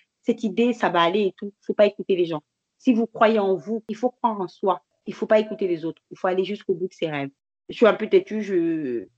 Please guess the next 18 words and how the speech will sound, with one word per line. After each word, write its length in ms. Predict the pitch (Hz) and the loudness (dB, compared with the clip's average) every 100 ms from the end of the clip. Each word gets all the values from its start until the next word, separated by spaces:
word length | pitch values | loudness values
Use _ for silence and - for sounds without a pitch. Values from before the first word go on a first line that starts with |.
| 214 | -14
<laughs> 220 | 214 _ | -14 _
je 140 | - | -6
voulais 180 | 202 190 | 4 4
pas 180 | 196 190 | 4 2
laisser 400 | 185 - 180 202 | 2 2 2 2
parce 140 | 175 - | 0 -2
que 80 | 175 | -4
pour 180 | 175 | -4
moi, 280 | 165 190 208 - - - _ | 0 2 2 -2 -18 -20 _
c'est 160 | - | -4
quelque 180 | 175 180 | 2 4
chose 260 | 190 226 214 | 4 0 -4
qui 100 | 180 | -2
peut 100 | 180 | -2
apporter 500 | 175 - 175 - 180 | -2 -4 -6 2 4
énormément 400 | 175 165 165 170 | 4 2 0 0
aux 80 | 160 | 0
gens. 220 | 147 151 | 0 -4